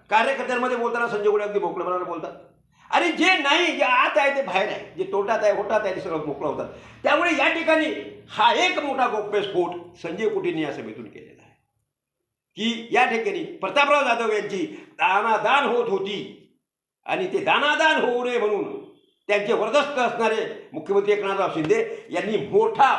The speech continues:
भला मोठा निधी या मतदारसंघासाठी पाठवला होता. पण या मतदारसंघाच्या कार्यकर्त्यांना नव्हे, खामगावच्या का-, कार्यकर्त्यांना सुद्धा त्या निधीची गरज वाटली नाही. खामगावला किती दिला असेल तो वेगळा भाग,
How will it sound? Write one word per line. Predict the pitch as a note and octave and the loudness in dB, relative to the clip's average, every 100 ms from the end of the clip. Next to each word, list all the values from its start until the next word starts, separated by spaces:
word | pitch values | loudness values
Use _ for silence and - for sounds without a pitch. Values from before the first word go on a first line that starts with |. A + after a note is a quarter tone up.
| - | 2
भला | C4+ D#4 | 4 4
मोठा | B3+ B3+ C4 D4 | 2 0 2 2
निधी | A#3+ A#3 F3+ - - - - | 2 -2 -4 -6 -12 -20 -4
या | G3+ G#3 | -2 0
मतदारसंघासाठी | E3+ F#3 F3+ C3+ C#3 D#3+ | -2 -4 -4 -6 -8 -8
पाठवला | C#3+ B2 A#2 B2+ | -6 -6 -6 -6
होता. | G#2+ G#2 - _ _ _ _ _ _ _ _ | -6 -10 -18 _ _ _ _ _ _ _ _
पण | D3+ | -2
या | E3 C4 | 0 0
मतदारसंघाच्या | B3+ A#3+ A3+ G3+ G3 F#3+ | 0 0 0 -2 -2 -2
कार्यकर्त्यांना | E3 E3 E3 D3+ D3 C3+ A2+ - - _ _ _ - | -2 -4 -4 -4 -4 -6 -8 -12 -20 _ _ _ -6
नव्हे, | E3+ F#3+ | -2 0
खामगावच्या | - E3 G3 C4+ C#4 | -2 -2 2 4 2
का-, | A#3 | 0
कार्यकर्त्यांना | F#3+ G3 G3+ F3+ | 0 0 0 -4
सुद्धा | E3 D#3+ D#3 - - - | -4 0 0 0 -8 -4
त्या | F#3 | -2
निधीची | F3 D#3 D#3+ D#3 | 0 -2 -4 -4
गरज | C#3+ C#3 C3+ | -2 -2 -4
वाटली | A#2 - | -8 -8
नाही. | A2+ A2+ - _ _ _ _ _ | -14 -16 -20 _ _ _ _ _
खामगावला | G3+ G3 A#3 B3 B3+ | -2 0 2 4 2
किती | A#3+ A3+ | -2 -2
दिला | A#3 A#3 | 2 2
असेल | A3+ A3+ | 0 0
तो | A#3 | 0
वेगळा | G#3+ A3+ | 0 0
भाग, | G#3+ | 0